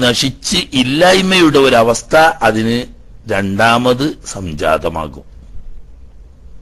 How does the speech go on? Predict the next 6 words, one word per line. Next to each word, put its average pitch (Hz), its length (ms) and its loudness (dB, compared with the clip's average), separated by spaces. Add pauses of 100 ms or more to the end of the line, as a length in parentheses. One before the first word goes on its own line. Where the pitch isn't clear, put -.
(1200)
അപ്പോൾ 165 320 2 (220)
അതിലെല്ലാം 139 640 2
പെട്ടു, 123 280 -2 (320)
ഭൂമിയും 120 500 -4 (400)
ആകാശവും 120 680 0 (640)
സൂര്യചന്ദ്ര 120 640 -2